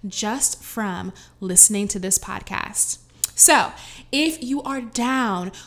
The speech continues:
for working with me in any capacity in any of my offerings, feel free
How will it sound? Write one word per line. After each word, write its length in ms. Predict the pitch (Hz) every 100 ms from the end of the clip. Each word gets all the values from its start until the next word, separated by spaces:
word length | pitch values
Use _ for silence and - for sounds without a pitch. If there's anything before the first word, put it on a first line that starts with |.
| -
for 440 | - 254 247 240
working 460 | 220 220 254 294 269
with 160 | 254
me 260 | 247 240 233
in 200 | 214 214 -
any 220 | 254 285
capacity 880 | 269 - 214 202 - 214 208 202 202 - -
in 140 | 214
any 340 | - 233 269
of 100 | 254
my 140 | 220 208
offerings, 720 | - 190 - 196 190 196 190 - -
feel 340 | - - 277 320
free 500 | 311 262 240 240